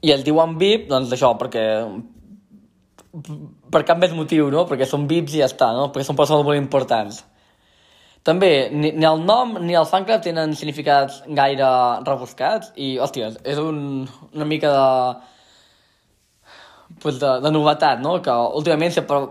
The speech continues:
sempre parlàvem de grups que tenien noms molt raros o que els fan clubs tenen noms, doncs, molt rebuscats i, mira, en aquest cas no. I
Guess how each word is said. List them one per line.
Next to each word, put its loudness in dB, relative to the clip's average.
sempre -2
parlàvem 2
de -4
grups -4
que -6
tenien -2
noms -2
molt -4
raros -4
o -4
que -4
els -4
fan -4
clubs 0
tenen -6
noms, -4
doncs, -12
molt 0
rebuscats 0
i, -6
mira, -2
en -6
aquest -6
cas 0
no. -8
I -2